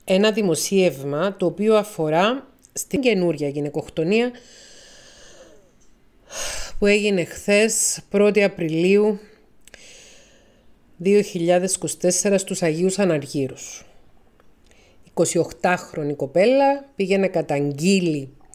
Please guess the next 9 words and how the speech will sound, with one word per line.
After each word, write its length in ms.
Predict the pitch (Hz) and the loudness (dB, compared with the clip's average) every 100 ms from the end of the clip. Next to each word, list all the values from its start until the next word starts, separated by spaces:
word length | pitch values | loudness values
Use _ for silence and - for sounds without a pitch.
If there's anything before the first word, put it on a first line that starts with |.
| _ | _
στο 160 | - - | -12 -4
αστυνομικό 640 | 160 - 151 147 143 180 | -4 -2 -2 -2 0 0
τμήμα 440 | 180 180 180 175 170 | 0 0 2 0 -2
Αγίων 440 | 160 147 165 180 160 | -4 -2 2 2 2
Αναργύρων 720 | 139 131 131 151 196 262 220 | -4 -8 -6 -2 2 2 0
ότι 220 | 180 175 | 0 -2
ο 60 | |
πρώην 560 | - - 165 170 180 202 | -2 0 4 4 4 2
της, 480 | 262 330 - - | 0 -2 -4 -12